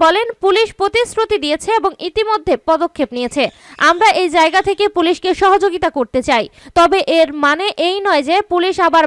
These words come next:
মামলা বাণিজ্য করবে বা অপরাধীদের সহজে জামিন দিয়ে দেবে। তিনি বলেন, সাবেক আওয়ামী লীগ বলতে কিছু নেই, এরা হচ্ছে হত্যাকারী। সাবেক মুক্তিযোদ্ধা বলতে কিছু নেই, এই মোজাম্মেল হচ্ছে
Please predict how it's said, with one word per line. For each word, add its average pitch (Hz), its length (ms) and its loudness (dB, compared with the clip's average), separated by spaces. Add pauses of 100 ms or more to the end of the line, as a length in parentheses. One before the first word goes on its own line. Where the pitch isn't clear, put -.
(100)
মামলা 294 300 2
বাণিজ্য 392 400 0
করবে 392 220 0 (260)
বা 294 100 6 (220)
অপরাধীদের 302 600 0 (280)
সহজে 339 380 4 (160)
জামিন 330 340 0
দিয়ে 233 240 -4
দেবে। 240 200 -2 (300)
তিনি 392 240 -2
বলেন, 392 220 4 (140)
সাবেক 370 300 0 (140)
আওয়ামী 392 360 4
লীগ 427 120 -2 (100)
বলতে 339 220 -2 (100)
কিছু 339 280 -4
নেই, 262 140 -4 (280)
এরা 359 260 4
হচ্ছে 330 300 0 (160)
হত্যাকারী। 330 560 0 (300)
সাবেক 359 280 2 (100)
মুক্তিযোদ্ধা 415 600 -2
বলতে 349 220 0
কিছু 330 240 -4 (100)
নেই, 381 140 0 (200)
এই 294 80 0 (100)
মোজাম্মেল 392 520 0
হচ্ছে 359 220 -2